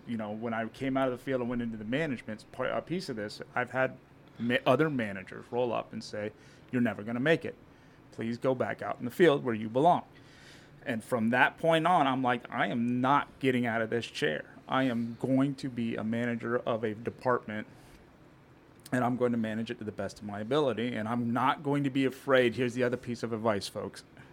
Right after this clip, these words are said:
Um, never be afraid to know you're wrong.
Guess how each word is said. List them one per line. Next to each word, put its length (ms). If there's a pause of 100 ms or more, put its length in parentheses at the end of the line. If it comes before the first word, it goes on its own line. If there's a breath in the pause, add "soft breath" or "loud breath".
(140 loud breath)
Um, 240 (260)
never 580
be 240
afraid 500
to 80
know 540 (140)
you're 160
wrong. 600